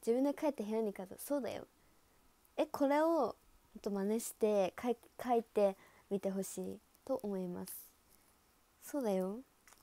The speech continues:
今日は来る人いますか？え、ナルピーさんとね、昨日話したの。今日来る人何人か知ってますか？ココちゃんは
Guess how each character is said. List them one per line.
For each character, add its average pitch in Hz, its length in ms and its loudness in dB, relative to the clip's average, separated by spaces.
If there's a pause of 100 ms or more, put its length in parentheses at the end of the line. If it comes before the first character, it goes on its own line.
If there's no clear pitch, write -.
(1800)
今 285 100 4
日 - 40 6
は 208 100 4
来 294 180 0
る 240 120 8
人 - 180 0
い 196 100 4
ま 220 140 0
す - 120 -6
か？ - 240 -6
え、 233 100 2
ナ 294 120 4
ル 339 140 6
ピ 247 120 2
ー 226 80 6
さ 214 140 -4
ん 196 100 -4
と 190 100 -8
ね、 202 280 -2
昨 220 220 0
日 - 20 0
話 226 280 0
し - 20 -12
た 214 80 -6
の。 190 160 -4 (680)
今 226 120 -6
日 285 240 2
来 269 200 2
る 247 60 6
人 214 300 -4
何 240 200 0
人 214 160 0
か 196 160 -2
知 - 60 -14
っ - 60 -14
て - 120 -4
ま 233 140 -2
す - 100 -12
か？ - 160 -4 (400)
コ 277 120 -6
コ 277 100 6
ち 262 80 -10
ゃ 202 80 0
ん 190 80 -2
は 202 180 0